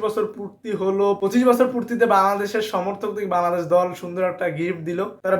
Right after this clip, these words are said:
দ্বিতীয় টেস্টটা হারার পূর্বাভাস দিচ্ছে আমাদেরকে। দ্বিতীয় টেস্টটা বাংলাদেশ খুব বেশি অঘটন না ঘটলে, দ্বিতীয় ইনিংসে বাংলাদেশ আহামরি খুব অতিমানবীয়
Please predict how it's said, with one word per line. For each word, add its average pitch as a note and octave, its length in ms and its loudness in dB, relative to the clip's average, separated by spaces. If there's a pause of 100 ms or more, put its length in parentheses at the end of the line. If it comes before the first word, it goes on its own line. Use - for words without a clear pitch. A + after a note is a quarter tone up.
দ্বিতীয় G3+ 320 2
টেস্টটা G#3+ 340 0 (600)
হারার F#3 340 2 (100)
পূর্বাভাস F#3 420 0 (140)
দিচ্ছে F3+ 220 -8 (120)
আমাদেরকে। E3 380 -2 (340)
দ্বিতীয় G3 300 2
টেস্টটা A#3+ 320 2
বাংলাদেশ G#3+ 380 2 (220)
খুব B3+ 140 -4 (140)
বেশি A#3+ 180 4 (100)
অঘটন G3+ 380 2
না F3 140 2
ঘটলে, E3 240 -2 (120)
দ্বিতীয় G#3 360 -4
ইনিংসে A#3+ 300 2 (100)
বাংলাদেশ G#3+ 280 0 (260)
আহামরি A3+ 420 4 (800)
খুব A#3+ 160 -4 (240)
অতিমানবীয় G#3+ 580 4